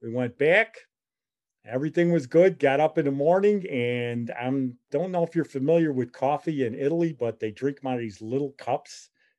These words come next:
you know, cappuccinos and all these little things. It was okay for a little bit, but I needed some coffee. And wouldn't you know, right across from the Termini is a McDonald's. And it's almost like,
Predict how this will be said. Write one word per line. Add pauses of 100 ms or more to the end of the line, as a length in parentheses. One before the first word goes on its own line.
(120)
you
know,
cappuccinos
and
all
these
little
things. (460)
It
was
okay
for
a
little
bit,
but
I
needed
some
coffee. (200)
And
wouldn't
you
know,
right
across
from
the
Termini (200)
is
a
McDonald's. (1500)
And
it's
almost
like,